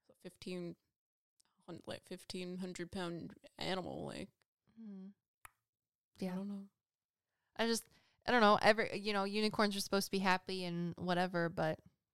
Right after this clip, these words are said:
Speaker 2: he
Speaker 1: Yeah,
Speaker 2: was
Speaker 1: but
Speaker 2: like,
Speaker 1: you gotta protect the happiness somehow. Otherwise, they would all be dead. Oh, wait.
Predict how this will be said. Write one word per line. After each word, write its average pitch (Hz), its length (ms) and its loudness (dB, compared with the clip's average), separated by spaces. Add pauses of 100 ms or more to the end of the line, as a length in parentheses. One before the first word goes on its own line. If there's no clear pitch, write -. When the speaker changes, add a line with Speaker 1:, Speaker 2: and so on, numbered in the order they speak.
Speaker 2:
he 185 60 -8
Speaker 1:
Yeah, 202 80 0
Speaker 2:
was 180 80 -2
Speaker 1:
but 175 60 -2
Speaker 2:
like, 170 80 0
Speaker 1:
you 170 60 2
gotta 175 120 0
protect 180 460 -4
the - 60 -4
happiness - 580 -2
somehow. 190 600 -6 (380)
Otherwise, 170 420 -6
they 165 100 -4
would 165 100 -6
all 170 120 -4
be - 140 -10
dead. - 460 -4
Oh, 190 120 -6
wait. 190 240 -10